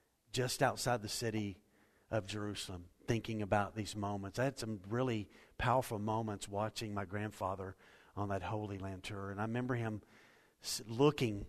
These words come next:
at the wall that's, that, that ancient wall that's still there outside of Jerusalem. And I thought back on that, and I thought back of what it must have been like for Christ.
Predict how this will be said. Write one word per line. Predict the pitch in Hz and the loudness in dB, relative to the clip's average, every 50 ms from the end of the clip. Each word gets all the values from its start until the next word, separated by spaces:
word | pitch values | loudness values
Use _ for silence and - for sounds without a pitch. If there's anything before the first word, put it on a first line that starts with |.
| - - _ - | -10 -18 _ -2
at | 113 110 - | -2 0 0
the | - 110 | 0 -2
wall | 104 110 117 123 131 139 139 131 127 | 0 2 6 10 12 12 12 10 8
that's, | 113 110 - - - - - - - - | 4 2 -2 -2 -6 -6 -8 -10 -2 2
that, | 120 107 104 98 | 2 2 4 2
that | 110 107 - | 2 2 2
ancient | 117 123 131 123 - - 123 | 2 2 2 0 -2 -4 -4
wall | 110 110 120 123 120 | 0 2 2 2 2
that's | 110 113 104 - | 0 -2 -4 -4
still | - - - 127 117 110 | -6 -4 -2 -4 -4 -2
there | 104 113 113 117 113 110 104 98 98 - _ _ _ _ _ _ _ - - - - - _ _ _ _ - | 0 0 0 2 0 0 -2 -4 -8 -12 _ _ _ _ _ _ _ -20 -20 -20 -20 -20 _ _ _ _ 0
outside | 117 113 104 - - 139 127 120 | 0 0 0 2 2 2 2 2
of | 113 104 92 | 0 -2 -4
Jerusalem. | 101 98 104 113 113 104 - - 107 98 92 101 101 | -6 -4 -2 -2 -2 -2 -2 -4 -4 -6 -8 -8 -6
And | 104 104 104 | -4 -2 -2
I | 104 104 98 95 - - - - - - | -2 -2 -4 -6 -10 -16 -20 -20 -20 -16
thought | - - - 143 139 131 139 | -6 4 6 6 6 8 8
back | 143 139 139 - - | 8 8 10 6 4
on | 113 110 107 | 0 -2 0
that, | 107 107 107 107 104 - - - - _ - - - - - - - _ | 0 0 0 0 -2 -4 -10 -14 -16 _ -20 -20 -20 -20 -20 -20 -10 _
and | 104 101 | -2 0
I | 104 | 0
thought | - - 127 123 95 | 2 2 2 2 4
back | 120 123 120 117 - | 4 4 4 4 0
of | 113 - - | -4 -2 0
what | 127 127 | 0 0
it | 123 117 | 2 2
must | 123 123 113 - - | 0 0 0 0 -4
have | 117 98 | -4 0
been | - 113 107 104 101 | 0 0 0 0 -2
like | 101 101 101 - - | -2 -4 -4 -6 -8
for | - 101 | -12 -12
Christ. | - - - 98 90 90 90 92 - - - - | -10 -6 -6 -4 -4 -4 -6 -10 -12 -12 -14 -16